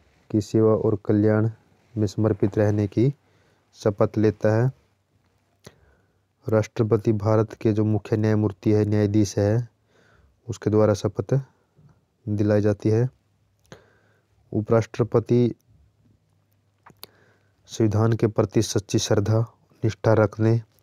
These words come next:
श्रद्धापूर्वक अपने कर्तव्य के निर्वहन करने की शपथ लेता है। वहीं प्रधान भी,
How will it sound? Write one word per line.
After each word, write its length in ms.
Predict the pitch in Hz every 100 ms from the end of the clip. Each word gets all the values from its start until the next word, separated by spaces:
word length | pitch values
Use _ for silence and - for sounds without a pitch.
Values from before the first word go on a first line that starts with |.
| - _ _ _ _
श्रद्धापूर्वक 800 | - 107 101 107 117 117 107 110
अपने 280 | 110 - 107
कर्तव्य 440 | 101 104 101 104 104
के 140 | 104
निर्वहन 380 | 101 101 98 104
करने 320 | 98 107 104 98
की 120 | 104
शपथ 380 | - 98 107 107
लेता 280 | 104 -
है। 140 | 110 117 _ _ _ _ _ _ _ _ _ _ _ _
वहीं 260 | 107 107 113
प्रधान 480 | 110 104 101 110 110
भी, 220 | 110 120